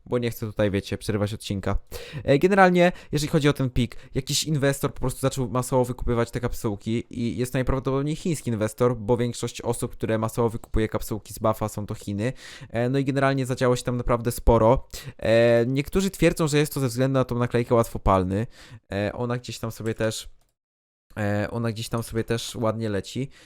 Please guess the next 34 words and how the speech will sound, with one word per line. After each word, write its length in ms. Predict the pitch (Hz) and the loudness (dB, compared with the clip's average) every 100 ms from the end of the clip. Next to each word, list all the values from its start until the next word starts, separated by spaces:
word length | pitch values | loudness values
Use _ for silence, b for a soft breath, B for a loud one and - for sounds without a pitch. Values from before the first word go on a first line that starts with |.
| B B | B B
e, 460 | 110 113 113 117 117 | -2 2 2 2 2
bo 140 | 131 | 0
zobaczcie, 360 | 131 127 - - | 0 0 0 -6
co 80 | - | -8
się 120 | 127 | -8
tutaj 240 | - 120 | -2 -2
dzieje. 380 | 113 101 101 135 b b b | 2 2 4 2 b b b
E, 240 | - 101 110 | -4 -2 -2
ta 80 | - | -2
naklejka 380 | 120 123 120 | 0 0 0
kosztuje 260 | 123 - 120 | -6 -4 -2
już 100 | 113 | 0
prawie 220 | - 117 | 4 2
tysiąc 280 | - 131 120 | 2 -2 0
złotych, 380 | 113 101 113 135 B - | 0 0 0 -2 B -8
a 280 | 101 110 131 | 2 6 6
jeszcze 280 | 123 123 - | 4 -2 0
niedawno 340 | 131 113 113 131 | 2 2 2 -2
kosztowała 360 | - 120 117 | -4 0 2
po 120 | - | 2
prawie 220 | - 117 120 | 4 4 4
pięćset, 440 | 175 135 - - | 2 2 0 -6
także 340 | 90 98 117 | -6 -2 0
no 180 | 117 123 | 2 2
tutaj 300 | 135 127 123 | 2 2 2
też 200 | 127 - | 2 0
mamy 180 | 123 117 | 0 2
dosyć 280 | 113 - - | 0 0 -4
mocne 280 | 117 - 113 | -4 -2 -2
piki. 380 | 101 - 123 143 B B 139 | -2 0 0 0 B B -8
E, 240 | - 120 131 | 0 2 4
no 100 | 151 | 4
i 60 | |
generalnie, 600 | 156 156 156 156 156 151 | 4 6 6 6 4 2